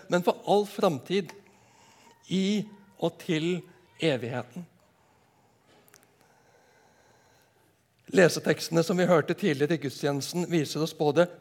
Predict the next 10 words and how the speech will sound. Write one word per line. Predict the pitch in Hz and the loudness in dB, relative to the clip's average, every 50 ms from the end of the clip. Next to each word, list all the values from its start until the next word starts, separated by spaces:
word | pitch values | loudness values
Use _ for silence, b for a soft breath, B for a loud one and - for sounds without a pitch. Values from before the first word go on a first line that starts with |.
| - | -16
fallgruber | - - - 156 147 143 131 147 156 156 160 160 226 262 254 - - - _ _ _ _ - | -6 0 2 2 2 2 0 0 0 0 0 0 -2 -2 -2 -6 -14 -20 _ _ _ _ -4
og | - 151 156 170 160 | 0 0 0 2 2
det | 190 185 185 | 0 -2 0
gode | 185 156 135 156 151 | -4 -4 -2 -2 -2
liv, | 135 135 147 127 117 - - _ _ _ - | -2 -4 -4 -6 -8 -14 -20 _ _ _ -6
den | 156 151 - | -4 -4 -2
gode | 175 156 135 151 156 | -4 -2 0 0 0
vei. | 135 135 143 143 139 - - b b b b b b b b b b b b b b b b b b b b b b b _ _ _ _ _ _ _ - | 0 0 -2 -4 -6 -10 -18 b b b b b b b b b b b b b b b b b b b b b b b _ _ _ _ _ _ _ -10
Kong | - 180 175 175 | -6 -6 -6 -6
Saul, | - - - 147 165 180 | -4 -4 -2 -2 -2 -2